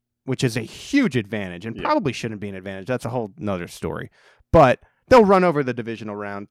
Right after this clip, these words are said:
Speaker 1: team because they're gonna be prepared with Andy Reid's bye week preparation. Pray for whoever that is because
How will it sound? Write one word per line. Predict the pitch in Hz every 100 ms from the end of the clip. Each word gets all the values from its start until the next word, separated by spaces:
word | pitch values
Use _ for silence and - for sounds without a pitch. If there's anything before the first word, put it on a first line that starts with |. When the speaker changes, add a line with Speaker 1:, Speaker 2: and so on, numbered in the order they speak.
| _
Speaker 1:
team | 113 107
because | 117 120 110
they're | 113
gonna | 117
be | 113
prepared | - - 120 101 107 110
with | 104
Andy | 107 107
Reid's | 107 107 -
bye | - 110 120
week | 117 113
preparation. | - - 127 101 92 - 104 120 - _ _ _
Pray | - 156 165
for | - 113
whoever | 120 113 104
that | 98 98
is | 90 87
because | - 98 104 98